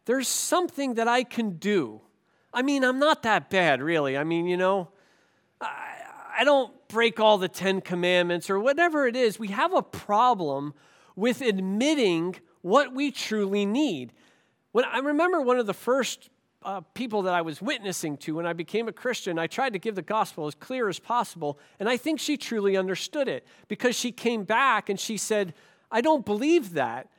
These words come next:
because I think there's something we can do." That's what she said. Did she understand it? Yes. Did she like it? No. We're so enamored with ourselves.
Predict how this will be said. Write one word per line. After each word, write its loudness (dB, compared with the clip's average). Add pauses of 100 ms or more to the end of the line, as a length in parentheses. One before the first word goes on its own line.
(140)
because 2
I 4
think -4
there's -2
something 2
we -2
can -2
do." 0 (2500)
That's 0
what -2
she -2
said. -2 (680)
Did 2
she 2
understand 4
it? -2
Yes. 0 (460)
Did 2
she 0
like 4
it? 0 (200)
No. 4 (2250)
We're 2
so 4
enamored 2
with -2
ourselves. -2